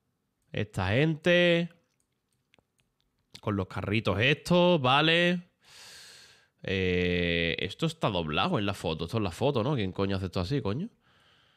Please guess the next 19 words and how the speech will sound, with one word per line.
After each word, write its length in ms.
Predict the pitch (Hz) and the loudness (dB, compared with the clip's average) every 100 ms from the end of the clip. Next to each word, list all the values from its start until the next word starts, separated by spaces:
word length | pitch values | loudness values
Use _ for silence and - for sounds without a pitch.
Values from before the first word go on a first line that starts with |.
| _ _ _ _ - | _ _ _ _ -6
Eh, 460 | 98 98 95 92 90 | -2 0 0 0 -2
vale, 380 | 90 95 120 147 | -2 0 2 2
aquí 160 | 135 | 0
tenéis 300 | 113 110 104 | 0 0 2
otro, 960 | 101 110 107 104 98 98 98 98 98 - | 2 2 2 4 4 4 4 2 2 0
otro 240 | - 101 104 | -2 -2 0
cartelito. 840 | 98 95 98 95 143 151 175 175 | -2 -2 0 2 2 2 2 2
Pone 240 | 156 131 131 | 2 2 0
super 420 | - 127 110 104 | 0 0 2 2
algo, 320 | 127 156 165 | 2 2 2
Bagún, 540 | 139 107 107 151 165 147 | 2 2 2 2 2 -2
super 400 | - 135 120 107 | 0 0 2 0
no 140 | 107 | -2
sé 180 | - 90 | -2 -2
qué. 240 | 127 185 | -2 -2
Super 460 | 254 - 127 127 117 | -4 0 0 4 2
as-, 420 | 117 117 - - - | 2 0 -6 -10 -2
asli-, 560 | 123 120 120 113 151 - | -2 0 2 4 4 2
asilinia, 800 | 113 - 110 120 175 208 247 | -2 -2 0 2 4 4 2